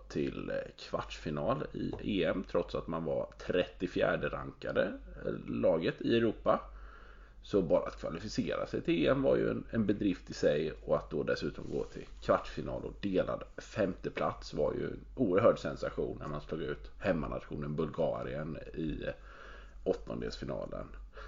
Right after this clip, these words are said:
Eh, och sen lyckades Sverige faktiskt en magisk söndag i november med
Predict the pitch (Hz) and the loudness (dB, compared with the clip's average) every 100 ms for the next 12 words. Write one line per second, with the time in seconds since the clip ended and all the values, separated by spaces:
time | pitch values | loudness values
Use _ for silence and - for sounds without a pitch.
0 | - - - - - - - - 110 98 | -14 -14 -16 -12 -10 -10 -8 0 2 4
1 | 135 143 - 69 71 - - 107 85 67 | 2 2 2 2 2 -2 0 6 6 6
2 | 69 - 71 - - - - 73 60 62 | 0 0 -2 -4 -8 -8 -4 -4 -2 -4
3 | 82 92 92 67 67 71 - - - - | -2 2 4 2 2 -2 -4 -8 -10 -2
4 | - 73 65 65 62 73 78 78 78 62 | 2 2 2 -6 -6 -6 -6 -2 0 0
5 | 65 53 58 58 62 62 - - - - | -6 -6 -4 -4 -4 -6 -10 -14 -16 -16
6 | - - - - - - 90 78 62 | -16 -14 -14 -14 -10 2 6 6 4